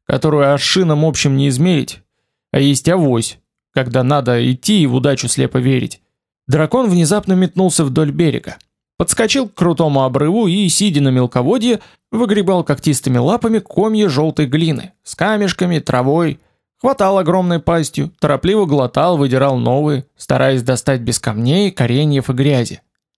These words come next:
"Что это он?" шепнул Томас тревожно. "Обожрался рыбой", отмахнулся Олег. Деловито сделал узел на жилке, откусил,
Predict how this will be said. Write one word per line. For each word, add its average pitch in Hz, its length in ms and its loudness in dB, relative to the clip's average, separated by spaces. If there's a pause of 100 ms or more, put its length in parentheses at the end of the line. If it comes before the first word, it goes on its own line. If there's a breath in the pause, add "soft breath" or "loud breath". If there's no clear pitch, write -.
(360)
"Что 202 260 0
это 156 240 0
он?" 120 320 -2 (200)
шепнул 151 420 -2
Томас 131 280 -2
тревожно. 131 540 -2 (480)
"Обожрался 214 640 0
рыбой", 190 500 0 (180)
отмахнулся 131 680 0
Олег. - 320 -8 (340)
Деловито 151 600 2
сделал 147 560 0
узел 214 280 2
на 190 140 2
жилке, 165 420 -2 (140)
откусил, 160 600 -2